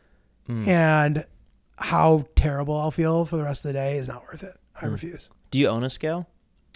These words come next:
Speaker 2: Yes.
Speaker 1: Okay.
Speaker 2: And I use it.
Speaker 1: Yeah, so when you walk in. Don't you have to take your clothes off
Speaker 2: No.
Speaker 1: when you're at an appointment where you typically need to step on the scale?
Speaker 2: Never.
Speaker 1: No?
Speaker 2: No.
Speaker 1: Not for your physical or anything?
Speaker 2: For the physical, but I,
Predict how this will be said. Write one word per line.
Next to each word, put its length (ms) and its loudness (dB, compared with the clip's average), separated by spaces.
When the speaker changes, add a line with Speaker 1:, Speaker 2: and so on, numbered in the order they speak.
Speaker 2:
Yes. 320 -10
Speaker 1:
Okay. 260 -14
Speaker 2:
And 120 -6
I 20 -6
use 220 -6
it. 100 -20
Speaker 1:
Yeah, 240 -8
so 240 -14
when 160 -12
you 60 -8
walk 200 -12
in. 100 -10
Don't 200 -2
you 60 -2
have 80 -4
to 60 -16
take 140 -4
your 100 -4
clothes 260 -2
off 300 -4
Speaker 2:
No. 100 0
Speaker 1:
when 340 -2
you're 420 -2
at 120 0
an 80 -2
appointment 480 -6
where 280 -2
you 140 -4
typically 420 -6
need 140 -4
to 80 -6
step 220 -8
on 120 -4
the 60 -8
scale? 340 -8
Speaker 2:
Never. 400 -2
Speaker 1:
No? 320 -2
Speaker 2:
No. 280 -6
Speaker 1:
Not 160 0
for 80 -2
your 100 2
physical 380 -2
or 120 0
anything? 420 -4
Speaker 2:
For 140 -2
the 80 2
physical, 380 0
but 140 -2
I, 220 6